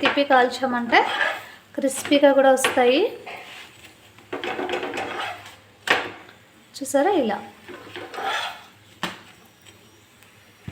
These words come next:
చూసారా రోటీ అయితే ఎంత బాగా వచ్చిందో? ఇంకా ఒక ప్లేట్లో అయితే తీసేసుకుందాం. అదేవిధంగా మరొక్కటైతే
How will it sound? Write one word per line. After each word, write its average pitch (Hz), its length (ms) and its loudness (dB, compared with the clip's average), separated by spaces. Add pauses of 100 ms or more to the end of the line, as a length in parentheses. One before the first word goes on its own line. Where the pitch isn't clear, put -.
(760)
చూసారా 277 340 2 (340)
రోటీ 254 340 0
అయితే 247 140 0 (100)
ఎంత 240 180 2 (120)
బాగా 220 300 2
వచ్చిందో? 233 400 0 (760)
ఇంకా 440 240 6
ఒక - 160 4
ప్లేట్లో 240 420 0
అయితే 226 160 -4 (120)
తీసేసుకుందాం. 247 720 -2 (920)
అదేవిధంగా 262 640 6 (440)
మరొక్కటైతే 247 640 0